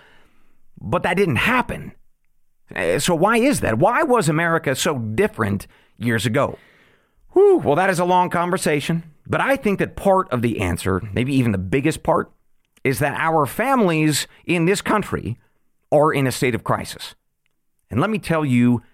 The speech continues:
a very startling statistic that backs that up. According to the Pew Research Center, the United States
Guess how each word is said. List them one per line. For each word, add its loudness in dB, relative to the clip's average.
a -2
very 0
startling -2
statistic -4
that -4
backs -4
that -2
up. -10
According 0
to 4
the 2
Pew 2
Research 0
Center, -2
the -2
United 0
States -2